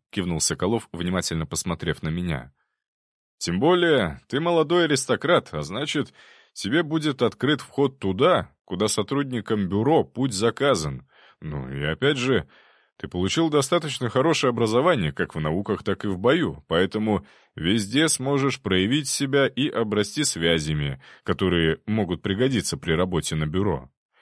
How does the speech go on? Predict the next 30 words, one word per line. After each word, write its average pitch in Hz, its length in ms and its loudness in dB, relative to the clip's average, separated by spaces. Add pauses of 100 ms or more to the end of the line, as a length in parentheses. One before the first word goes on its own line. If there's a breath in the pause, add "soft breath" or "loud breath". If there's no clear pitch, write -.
(140)
Я, 156 400 2
увы, 139 520 0
людей 147 500 0
использую 156 580 2
несколько 143 540 0
иначе, 143 320 0
нежели 87 420 0
пользуюсь 85 600 -2
их 87 160 -6
влиянием, 87 800 -4
если 127 320 -4
ты 127 120 -4
понимаешь, 113 640 -4
о - 200 -6
чем 82 260 0
я. 67 260 -8 (600)
Еще 143 320 -4
бы 135 120 -4
не 123 120 -4
понимал. 90 640 -4 (460 soft breath)
Сколько 160 360 0
ядов 131 340 4
было 98 220 2
мной 101 240 2
проглочено, 95 640 -2
кто 69 220 -8
бы 101 160 -4
знал. 85 500 -4 (720)
Если 147 220 -4
подумать, 156 640 0